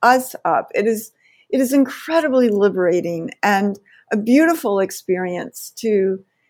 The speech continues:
you know, to be able to see the world as others e-, experience it. So African internationalism informs us that capitalism and every aspect of the modern world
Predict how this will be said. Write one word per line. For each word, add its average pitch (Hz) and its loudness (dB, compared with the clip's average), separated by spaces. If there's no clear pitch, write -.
you 226 0
know, 208 0
to 226 -4
be 226 2
able 208 4
to 208 -2
see 202 -2
the 196 0
world 180 2
as 180 -4
others 185 0
e-, 165 -6
experience 180 -6
it. - -4
So 240 4
African 349 0
internationalism 233 0
informs 226 0
us 165 0
that 226 4
capitalism 254 0
and 208 -2
every 262 0
aspect 208 0
of 185 -8
the 208 -2
modern 233 2
world 196 0